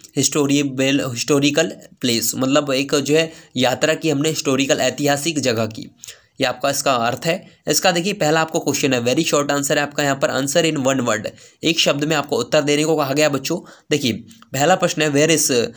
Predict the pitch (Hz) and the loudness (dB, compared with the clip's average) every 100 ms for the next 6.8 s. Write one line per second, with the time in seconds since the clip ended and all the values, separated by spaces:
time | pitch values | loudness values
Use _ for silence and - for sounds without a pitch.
0 | - - - 113 - 139 147 175 170 143 | -14 -16 -8 -2 0 2 2 2 2 2
1 | 135 160 156 123 120 110 110 113 - - | 0 -2 0 -2 -2 -4 -6 -8 -18 -12
2 | - 131 156 131 131 - 165 165 165 143 | -2 2 2 2 0 0 0 0 0 0
3 | 139 147 147 156 135 175 156 151 127 123 | 0 0 0 -2 -2 0 0 0 0 0
4 | 156 147 135 135 143 185 - - _ _ | 0 0 -2 0 0 -2 -10 -20 _ _
5 | _ _ _ - - _ 139 135 170 156 | _ _ _ -20 -20 _ -4 0 0 0
6 | 165 165 175 131 117 113 123 - | -2 0 0 2 0 -2 -6 -6